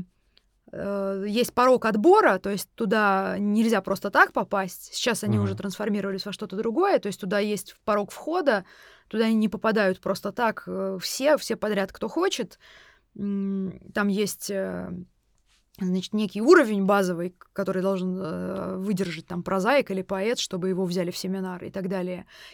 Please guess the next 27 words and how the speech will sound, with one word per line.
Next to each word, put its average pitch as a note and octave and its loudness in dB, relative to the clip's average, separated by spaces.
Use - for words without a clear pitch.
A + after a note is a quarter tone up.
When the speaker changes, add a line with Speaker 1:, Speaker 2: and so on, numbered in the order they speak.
Speaker 1:
И A#3 0
люди D#4+ 6
друг A#3 -2
друга C4+ 4
частенько A3+ -2
очень G#3+ -2
жестко, A#3 0
жестоко G#3 -2
критикуют, F#3 -6
и - -2
это A3 2
не B3 2
всегда B3+ 0
конструктивно. F3+ -6
То F3 -6
есть, F3+ -8
а, F#3+ -4
есть G#3+ 2
много A3 2
мемов G3 2
каких-то, F3+ -10
где, F3+ -4
типа, F3+ -8
с-, F3 -12
э, F#3+ -6
с-, F#3+ -8
с-, F3+ -10